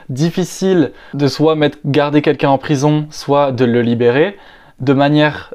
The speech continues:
répétée durant la journée, eh bien, leur niveau de volonté à force baissait, euh, au fur et à mesure de la journée. Et plus ce niveau de volonté baissait, plus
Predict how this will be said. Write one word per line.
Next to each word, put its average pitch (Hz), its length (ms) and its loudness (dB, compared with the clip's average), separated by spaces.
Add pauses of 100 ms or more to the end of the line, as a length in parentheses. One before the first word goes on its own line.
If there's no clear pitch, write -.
répétée 170 580 0
durant 135 260 2
la 120 120 2
journée, 123 420 -2 (400)
eh 135 80 -4
bien, 143 300 0 (160)
leur 123 240 2
niveau 151 320 2
de 143 40 -4
volonté 135 460 2
à 131 120 2
force - 500 -4 (400)
baissait, 160 580 2 (340)
euh, 120 380 6
au 120 140 4
fur 151 180 0
et 139 40 2
à 135 40 0
mesure 131 240 0
de 156 60 4
la 143 80 4
journée. 131 300 -2 (140)
Et - 80 2
plus 220 200 0
ce 185 140 0
niveau 156 340 4
de 139 40 -2
volonté 139 440 2
baissait, 202 480 0 (340)
plus 226 380 0